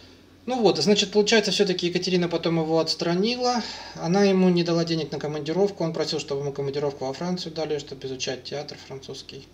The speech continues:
который он боготворил и подражал ему, не дала ему на это денег. С шестьдесят шестого года начался у него скандал, он в-, в-, полюбил дочь своего кучера, то есть не дворянку, да, хотя он был такой весь из себя дворянин,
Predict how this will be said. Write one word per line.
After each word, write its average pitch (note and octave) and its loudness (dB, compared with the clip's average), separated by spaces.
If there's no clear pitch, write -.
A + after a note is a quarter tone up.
который B2+ -6
он A#2+ -4
боготворил B2 -4
и A#2+ -6
подражал A2+ -8
ему, D#3+ -10
не C#3 -6
дала C#3+ -2
ему B2+ -4
на B2 -4
это A#2+ -8
денег. F#3+ -2
С - -4
шестьдесят F#3+ 2
шестого F3 0
года E3 -2
начался D3+ -2
у D3 0
него C#3+ -2
скандал, D3+ -2
он E3 -2
в-, - -6
в-, C3+ -8
полюбил E3 0
дочь D#3+ -2
своего C#3+ -2
кучера, C#3 -2
то - -12
есть - -8
не C3 -4
дворянку, B2+ -4
да, E3 -8
хотя C#3 0
он C3 -2
был B2+ -4
такой B2 -6
весь A#2+ -4
из - -4
себя A#2 -6
дворянин, A#2+ -8